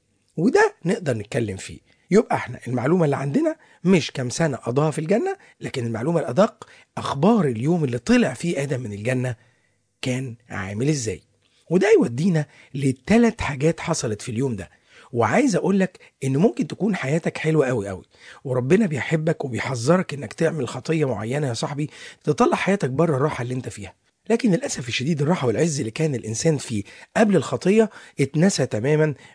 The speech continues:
بعد اليوم الصعب قوي اللي ربنا قرر فيه يطرد آدم وحواء من الجنة. عاوز اقول لك في الأول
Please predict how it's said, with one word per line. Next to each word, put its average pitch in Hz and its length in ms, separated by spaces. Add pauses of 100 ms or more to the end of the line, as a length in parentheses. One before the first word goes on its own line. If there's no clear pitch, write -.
بعد 139 280
اليوم 139 280
الصعب 151 440
قوي 160 340 (260)
اللي 143 400 (240)
ربنا 117 500 (240)
قرر 160 280
فيه 120 260
يطرد 123 340
آدم 113 240
وحواء 107 380
من 101 80
الجنة. 92 300 (680)
عاوز 294 280
اقول 196 200
لك 165 100
في 117 100
الأول 156 420